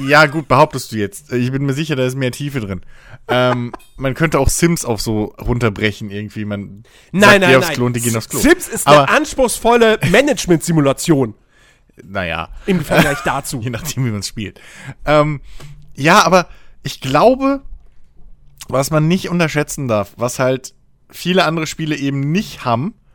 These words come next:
Speaker 1: oder im Gegensatz, eigentlich müsste man sagen, was sie haben, was Animal Crossing halt nicht hat. Ähm, in Animal Crossing, das wirkt mir so, als wäre da halt einfach, das wäre halt so ein komplettes, idyllisches,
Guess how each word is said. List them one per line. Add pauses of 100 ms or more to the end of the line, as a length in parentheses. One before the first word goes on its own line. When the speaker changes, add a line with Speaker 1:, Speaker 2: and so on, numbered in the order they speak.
(520)
Speaker 1:
oder
im
Gegensatz,
eigentlich
müsste
man
sagen,
was
sie
haben,
was
Animal
Crossing
halt
nicht
hat. (840)
Ähm, (840)
in
Animal
Crossing,
das
wirkt
mir
so,
als
wäre
da
halt
einfach, (720)
das
wäre
halt
so
ein
komplettes, (100)
idyllisches,